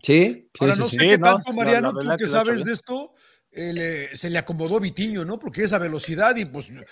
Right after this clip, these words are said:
Speaker 2: está chavo, él es rápido también y, y no, no se lo pudo llevar Vitiño en todo el partido, ¿eh? La
Speaker 1: No,
Speaker 2: verdad.
Speaker 1: pero, pero no es solo velocidad, ¿no? O sea, pueden ser los dos veloces, pero también es, eh, cómo lo orientas, hacia dónde lo orientas,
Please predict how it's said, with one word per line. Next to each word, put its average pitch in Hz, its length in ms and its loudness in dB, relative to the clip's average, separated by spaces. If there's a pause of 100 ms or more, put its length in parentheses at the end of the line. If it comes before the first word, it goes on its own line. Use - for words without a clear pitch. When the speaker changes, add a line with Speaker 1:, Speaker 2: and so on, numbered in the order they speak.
(180)
Speaker 2:
está 180 220 0
chavo, 202 400 4
él 196 100 0
es 175 80 2
rápido 180 420 2
también 170 380 -2
y, 170 240 -6
y 156 60 -4
no, 208 160 -2
no 170 200 -8
se 226 120 -4
lo 165 120 -8
pudo 302 220 -4
llevar 165 240 -2
Vitiño 156 280 -10
en 143 80 -12
todo 151 120 -6
el 139 80 -12
partido, 123 480 -12
¿eh? 165 60 -10
La 151 140 -10
Speaker 1:
No, 226 180 6
Speaker 2:
verdad. 139 80 -2
Speaker 1:
pero, 175 320 4
pero 185 240 -2
no 214 120 -2
es 226 100 -2
solo 226 240 0
velocidad, 156 500 0
¿no? 147 120 -4
O 156 40 -6
sea, 143 180 -4
pueden 175 160 -2
ser 180 160 -6
los 156 140 -4
dos 151 160 -12
veloces, 143 420 -8
pero 127 200 -16
también 123 380 -16
es, 135 140 -18
eh, 123 220 -10
cómo 143 220 -8
lo 120 80 -10
orientas, 135 580 -8
hacia 117 240 -10
dónde 131 240 -10
lo 113 80 -16
orientas, 135 580 -6